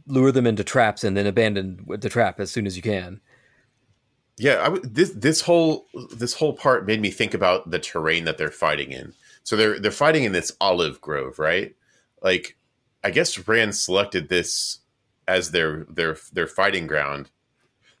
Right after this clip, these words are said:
Speaker 2: And it's probably a good choice, given that this is the only way that they're able to deal with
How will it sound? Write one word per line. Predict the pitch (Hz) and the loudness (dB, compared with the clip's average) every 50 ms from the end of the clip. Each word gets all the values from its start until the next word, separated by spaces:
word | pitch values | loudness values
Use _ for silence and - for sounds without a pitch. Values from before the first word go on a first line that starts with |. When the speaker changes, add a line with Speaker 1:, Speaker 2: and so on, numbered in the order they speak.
| _ _ _ _ _ _ _ _ _ _ - | _ _ _ _ _ _ _ _ _ _ -2
Speaker 2:
And | 101 110 | -2 -2
it's | 117 - | -2 -2
probably | - - - - 156 170 196 160 139 127 117 110 107 104 98 98 98 _ _ _ _ _ _ _ _ _ _ _ _ - | -8 -6 2 2 2 2 2 0 2 4 4 4 4 2 0 -2 -8 _ _ _ _ _ _ _ _ _ _ _ _ -2
a | 95 90 | -2 -2
good | - - 131 123 101 - | 0 2 2 2 2 2
choice, | - - - 120 101 82 76 71 - - - - - - - _ _ _ _ _ _ _ _ _ _ _ _ _ _ _ _ - | -2 0 4 4 4 4 2 0 -2 -4 -4 -4 -6 -8 -12 _ _ _ _ _ _ _ _ _ _ _ _ _ _ _ _ -4
given | - 110 104 98 95 | 0 2 2 2 2
that | 95 90 - | 0 2 2
this | 101 95 - | -2 -2 -2
is | 90 | -4
the | 78 90 - | -4 -4 0
only | - 110 117 107 104 | 0 0 2 2 4
way | 92 92 90 | 4 4 4
that | 85 80 | 2 2
they're | 78 90 85 | 0 2 2
able | 85 82 78 78 | 2 2 -2 -4
to | - 90 82 | -6 -6 -8
deal | 71 85 85 87 85 | -6 -2 0 0 2
with | 80 82 78 - - - | 2 0 -2 -2 -4 -20